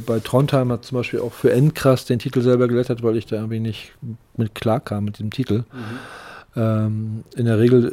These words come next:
Speaker 1: läuft's aber über uns, dass wir es dann versuchen, äh, umzusetzen und neu zu gestalten.
Speaker 2: Ja.
Speaker 1: Mhm.
Speaker 2: Michael Hau hat doch auch den, äh, Chris Ware gemacht, oder?
Speaker 1: Michael Hau war der Arme, der den Chris Ware machen musste, ja. <laughs>
Speaker 2: Das,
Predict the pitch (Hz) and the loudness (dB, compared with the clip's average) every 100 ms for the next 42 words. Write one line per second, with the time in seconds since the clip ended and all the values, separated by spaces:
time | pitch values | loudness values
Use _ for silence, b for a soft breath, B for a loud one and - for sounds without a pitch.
0 | 113 117 117 120 107 107 104 101 104 - | 0 2 2 4 2 4 2 2 -2 -4
1 | 101 107 98 - 101 95 98 95 90 - | -8 -4 -4 -4 -6 -6 -6 -8 -8 -8
2 | 95 98 92 92 - 90 90 90 101 104 | -8 -8 -12 -18 -14 -10 -10 -8 -6 -4
3 | 95 98 - 95 95 95 - 101 - 101 | -2 -4 -4 -6 -2 -4 -4 -10 -10 -10
4 | 92 - 98 - 139 135 - - - 101 | -12 -12 -16 -16 -16 -16 -16 -18 -16 -14
5 | 104 - - - 127 - 127 110 120 156 | -16 -20 -14 -4 -4 0 -2 0 0 0
6 | 160 156 139 131 131 - - 127 123 120 | -2 -4 -6 -6 -8 -6 -2 0 2 2
7 | 117 117 - 131 - 143 127 101 104 - | 2 0 0 0 2 4 4 2 0 0
8 | 117 156 196 - - - - - - 110 | 2 2 0 -4 -20 -20 -20 -20 -12 -6
9 | 104 104 113 104 101 98 101 95 98 95 | 0 2 4 6 4 2 0 0 -2 -4
10 | - 98 101 92 90 92 92 90 90 92 | -4 -4 0 0 0 -4 -8 -8 -8 -4
11 | 92 92 - B B B 143 147 135 127 | -4 -4 -8 B B B -4 0 2 2